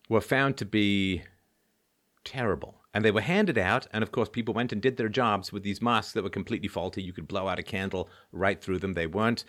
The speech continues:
stopping what they were supposed to be stopping, and so people went into proximity with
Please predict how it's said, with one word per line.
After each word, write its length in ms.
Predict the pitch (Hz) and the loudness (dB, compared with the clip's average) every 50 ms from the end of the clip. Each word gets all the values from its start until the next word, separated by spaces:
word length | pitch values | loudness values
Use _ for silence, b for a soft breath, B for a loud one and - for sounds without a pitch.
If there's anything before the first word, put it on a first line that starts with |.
| B B B B B | B B B B B
stopping 400 | - - - 123 113 - 113 107 | -6 0 0 0 2 2 -2 0
what 140 | 98 85 - | -2 -2 -2
they 80 | 101 | -2
were 80 | 101 104 | -2 -2
supposed 300 | - - - 123 117 - | -2 0 0 0 0 -2
to 60 | 104 | -8
be 100 | 90 95 | -10 -10
stopping, 420 | - - 95 - - - 98 101 | -6 -2 -2 -2 0 0 -2 -2
and 100 | 101 98 | -2 -2
so 140 | 98 - 110 | 0 -2 -2
people 260 | 101 - 117 - 107 | -2 -2 -2 -2 -2
went 300 | 95 92 113 127 131 120 | 0 2 2 2 2 0
into 280 | - - 127 131 - - | -2 -2 -2 -2 -2 -4
proximity 720 | 110 - - 110 - - - 202 190 139 104 95 104 - b b b b b b b b b b b b | -8 -4 -6 -6 -4 0 0 2 2 2 0 -2 -4 -6 b b b b b b b b b b b b
with 460 | 107 104 113 120 117 113 104 - | -2 2 6 6 6 6 4 2